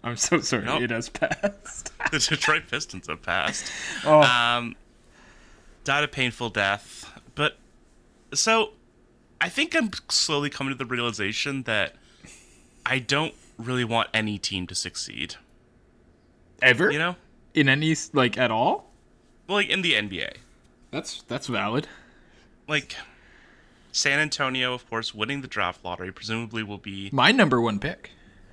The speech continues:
Speaker 2: the selectors of Victor Wembanyama. It's like, really? They were, they were kinda tanking. They had, like, the worst, second worst record, worst record in the West. And it's like, Charlotte,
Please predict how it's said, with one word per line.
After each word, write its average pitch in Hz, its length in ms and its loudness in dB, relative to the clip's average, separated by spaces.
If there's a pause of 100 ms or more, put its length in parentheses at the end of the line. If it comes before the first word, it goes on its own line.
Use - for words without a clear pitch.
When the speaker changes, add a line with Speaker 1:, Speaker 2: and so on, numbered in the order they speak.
(720)
Speaker 2:
the 98 260 -4
selectors 113 760 0
of 101 120 -4
Victor 110 320 -4
Wembanyama. 92 640 -4
It's 113 200 -6
like, 151 240 0 (1400)
really? 233 520 2
They 208 180 2
were, 202 140 -2 (180)
they 170 120 0
were 190 100 0
kinda 190 220 -4
tanking. 160 1040 0 (920)
They 139 140 -4
had, 139 100 -4
like, 135 260 -4
the 127 80 -10
worst, 117 360 -4 (140)
second 127 320 -4
worst 117 240 -4
record, 104 340 -4
worst 107 200 -6
record 104 240 -6
in 101 40 -10
the 101 80 -8
West. 98 420 0 (300)
And 107 80 -4
it's 107 140 -6
like, 95 220 -2 (260)
Charlotte, 107 600 0